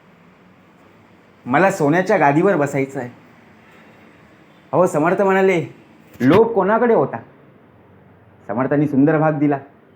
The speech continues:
रावणाकडे बघा पूर्ण लंका सोन्याची होती. आपल्याकडे फक्त बोटामध्ये अंगठी असते, तरीसुद्धा बघा गळ्यामध्ये चेन असते,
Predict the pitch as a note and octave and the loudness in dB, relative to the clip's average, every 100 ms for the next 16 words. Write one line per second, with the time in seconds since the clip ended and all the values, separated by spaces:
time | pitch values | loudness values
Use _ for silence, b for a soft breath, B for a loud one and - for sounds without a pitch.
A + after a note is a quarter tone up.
0 | _ _ _ - _ A#2 B2 C3+ D#3+ F3 | _ _ _ -20 _ -2 2 4 2 2
1 | G3 G#3 F3 A3+ A#3 - - - - - | 2 4 2 0 -6 -18 -20 -20 -20 -20
2 | - - - - - - - - - A#2+ | -20 -20 -20 -20 -20 -20 -20 -18 -8 -2
3 | E3+ E3+ - C3+ D3 F3 D#3 B2 B2 F3 | -2 -2 -6 -4 0 2 2 0 0 -2
4 | F#3 F3+ D#3+ - A2 - - - - - | -2 -2 -2 -4 -10 -12 -20 -20 -20 -20
5 | - - - - - - - - - - | -20 -20 -20 -20 -20 -20 -20 -20 -20 -20
6 | - - - - - - - C3 E3 E3 | -20 -20 -20 -20 -20 -8 -4 0 0 2
7 | E3+ D#3+ C3+ - F3+ F3+ - - C3+ C#3 | 0 -2 -4 -2 -2 -2 -10 -6 -2 0
8 | E3 E3 E3 E3+ C#3 C#3 D#3+ D#3+ - - | 0 0 0 0 0 -2 0 -2 -2 -8
9 | D3 - - - _ - D3 D#3+ D3+ C#3 | -10 -12 -20 -20 _ -2 -2 -2 -4 0
10 | D#3 D3+ D#3 F3 E3 - - - - - | 0 0 0 -2 -4 -18 -20 -20 -20 -20
11 | - - - B2 C#3 F3 F3+ F3 G3+ G#3+ | -20 -20 -8 2 4 4 2 0 0 -2
12 | - - - - - - - - - - | -8 -20 -20 -20 -20 -20 -20 -20 -20 -20
13 | - - - - - - - - E3 A3+ | -18 -18 -18 -20 -20 -20 -12 -2 2 4
14 | B3 - A#3 F#3 C#3+ | 4 2 2 2 0